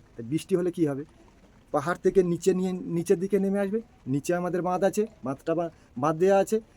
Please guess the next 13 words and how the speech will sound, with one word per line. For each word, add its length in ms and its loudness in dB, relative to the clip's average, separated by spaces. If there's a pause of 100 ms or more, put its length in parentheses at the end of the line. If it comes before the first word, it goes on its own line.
(120)
এবার 140 -4
বাঁধের 360 -2
জল 220 4
ধারণ 220 0
ক্ষমতা 400 -2 (720)
যত 220 2
পরিমাণ, 360 0 (280)
তত 160 2
পরিমাণ 360 0
তো 100 2
জল 200 4
ধারণ 220 0
ক্ষমতা, 360 0